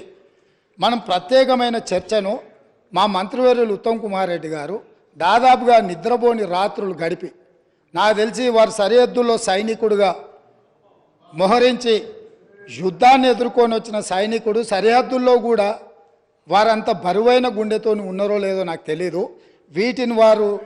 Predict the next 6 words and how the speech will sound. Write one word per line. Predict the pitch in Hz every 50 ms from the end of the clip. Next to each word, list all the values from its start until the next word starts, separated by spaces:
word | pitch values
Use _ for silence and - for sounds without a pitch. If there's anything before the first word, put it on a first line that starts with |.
| - - 151 170
రోజుల | 190 226 254 262 214 269 262 247 247 240
కొద్దీ | 220 190 170 226 214 180 - - - - - _ _ _ _ _ _ _ _ -
ఈ | 175 220 226 - 214
తెలంగాణ | 208 220 247 262 262 262 254 240 214 - -
ప్రాజెక్టుల | 202 202 226 220 247 233 - - 233 226 220 214
మీద | 214 214 180